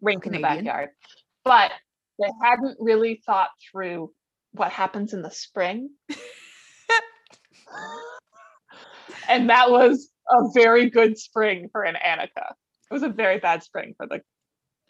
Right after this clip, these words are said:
Speaker 1: household, but oh boy, I had, wow. It was just, like, a terrible swamp in their backyard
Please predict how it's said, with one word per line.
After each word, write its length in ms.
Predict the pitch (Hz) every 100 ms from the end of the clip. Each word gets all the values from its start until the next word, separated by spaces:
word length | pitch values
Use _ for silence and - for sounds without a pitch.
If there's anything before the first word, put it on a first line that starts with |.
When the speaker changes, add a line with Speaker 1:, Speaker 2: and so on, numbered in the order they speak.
| _ -
Speaker 1:
household, 580 | 220 185 - - - _
but 200 | - 170 - -
oh 180 | 208 220
boy, 440 | 220 196 170 175 _ _ _ -
I 60 |
had, 220 | 240 220 -
wow. 500 | 214 240 214 196 214 _ _
It 120 | 240
was 180 | 262 320
just, 340 | - 220 220 262
like, 340 | 208 196 _ _ -
a 80 | 226 - -
terrible 420 | 240 214 220 208
swamp 500 | - - 226 175 208
in 100 | 220
their 120 | 208 202
backyard 720 | - 196 - 175 170 170